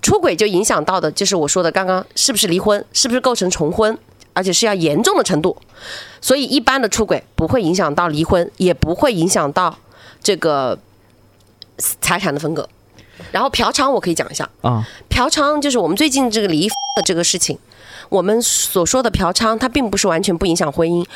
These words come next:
Speaker 1: 在感情破裂的一些标准中间，有一个非常重要的，就是它有这个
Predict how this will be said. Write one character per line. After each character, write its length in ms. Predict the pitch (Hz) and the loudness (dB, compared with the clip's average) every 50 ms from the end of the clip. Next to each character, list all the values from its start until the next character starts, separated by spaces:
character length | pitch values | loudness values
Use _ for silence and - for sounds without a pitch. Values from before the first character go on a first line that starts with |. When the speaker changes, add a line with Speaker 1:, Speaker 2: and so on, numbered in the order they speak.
| - - - | -16 -14 -8
Speaker 1:
在 180 | - - 285 277 262 247 - - - - | -2 0 0 0 0 -2 -4 -8 -8 -2
感 200 | - 190 165 151 | -2 0 0 0
情 220 | - - 185 196 | 0 0 0 0
破 280 | - - - 392 392 349 | 0 0 2 2 2 4
裂 100 | 269 240 | 2 2
的 100 | 196 180 | 2 0
一 60 | 202 | 0
些 100 | 202 233 | 0 0
标 260 | 196 - 220 240 285 | 0 2 2 2 2
准 160 | 302 214 143 143 | 2 0 0 0
中 160 | 170 175 175 | 0 0 0
间， 160 | 175 196 180 | 2 0 2
有 120 | 170 139 | 2 0
一 80 | 131 135 | 0 0
个 120 | - 202 | 0 -2
非 240 | 180 - - 220 214 | -2 0 2 0 2
常 260 | 226 - 196 165 147 165 | 2 0 -2 -2 -2 0
重 200 | - 277 311 302 | 0 2 2 2
要 140 | 262 214 170 | 2 2 0
的， 80 | 147 | 0
就 100 | - 180 | 0 0
是 220 | 175 - 175 143 - - - - - - - - - - _ - | 0 0 0 -2 -4 -6 -18 -18 -18 -18 -18 -18 -20 -20 _ -4
它 160 | - 233 226 | -2 0 0
有 300 | 233 196 175 143 110 - | 2 2 0 0 0 -2
这 160 | - - 202 | -2 -2 -2
个 260 | 170 - 147 131 - | 0 0 -2 -2 -2